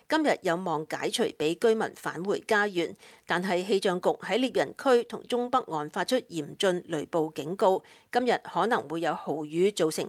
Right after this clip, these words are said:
突發水浸。而緊急服務部今朝清晨亦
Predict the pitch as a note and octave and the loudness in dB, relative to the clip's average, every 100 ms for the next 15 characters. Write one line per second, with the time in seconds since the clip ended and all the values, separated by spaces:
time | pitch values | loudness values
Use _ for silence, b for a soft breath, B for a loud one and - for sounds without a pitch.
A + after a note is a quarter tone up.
0 | - D#3 - F#3 - E3+ F3 A3+ F#3 F#3 | -6 -6 -2 -2 0 0 0 2 2 0
1 | B B B B E3 E3 F#3+ G#3 - - | B B B B -4 0 0 0 -2 -2
2 | F#3+ F3+ F#3 E3+ - - B3 C4 C4 B3 | 0 2 2 2 0 -4 -4 -2 -4 -2
3 | C#4+ C4 B3+ B2+ C#3+ | -4 -4 -2 -2 -2